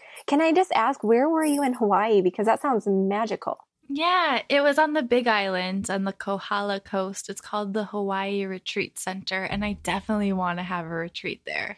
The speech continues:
Speaker 2: 'cause it was so magical.
Speaker 1: Oh, it sounds beautiful.
Speaker 2: Mm-hmm. So I was also thinking,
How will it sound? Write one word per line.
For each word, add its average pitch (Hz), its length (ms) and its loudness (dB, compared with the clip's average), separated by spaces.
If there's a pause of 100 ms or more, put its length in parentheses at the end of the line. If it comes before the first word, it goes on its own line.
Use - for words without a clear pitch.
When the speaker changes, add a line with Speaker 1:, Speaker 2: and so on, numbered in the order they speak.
(120)
Speaker 2:
'cause 196 100 -12
it 185 120 -4
was 170 120 -8
so 175 320 -4
magical. 170 760 -6
Speaker 1:
Oh, 226 160 4
it 196 120 2
sounds 214 220 -4
beautiful. 190 540 -2 (180)
Speaker 2:
Mm-hmm. 196 600 -6 (420)
So 269 100 0
I 269 80 4
was 269 140 2
also 294 300 0
thinking, 220 680 0